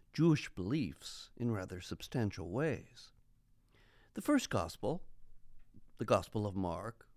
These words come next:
which goes back to about sixty-six to seventy A D, presents the disciples as continually confused about who Jesus is. "Who do people say that I am?" asks Jesus.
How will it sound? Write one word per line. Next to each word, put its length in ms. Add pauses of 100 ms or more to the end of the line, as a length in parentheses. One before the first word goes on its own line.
(280)
which 220
goes 180
back 240
to 80
about 240
sixty-six 760
to 100
seventy 540
A 160
D, 440 (720)
presents 440
the 120
disciples 760
as 160
continually 920
confused 920
about 240
who 180
Jesus 520
is. 460 (1400)
"Who 120
do 100
people 320
say 220
that 160
I 140
am?" 320
asks 240
Jesus. 520